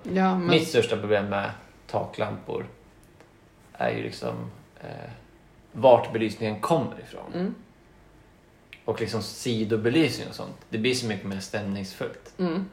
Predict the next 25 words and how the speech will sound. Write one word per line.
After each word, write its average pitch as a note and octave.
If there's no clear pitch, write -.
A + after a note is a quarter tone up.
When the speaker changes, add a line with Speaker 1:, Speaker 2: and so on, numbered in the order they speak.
Speaker 2:
tycker -
jag. F#3+
Speaker 1:
Absolut. G3
Speaker 2:
Så, G#2
ja, A2+
det G#2+
är -
mitt -
största. -
Speaker 1:
Men G#3
det G#3
är G#3+
ju G#3+
som G3
hemma F#3
hos F#3
Speaker 2:
Jag B2
har C#3
Speaker 1:
mig. E3+
Speaker 2:
ju F3+
typ -
inte -
så -
mycket -
taklampor. -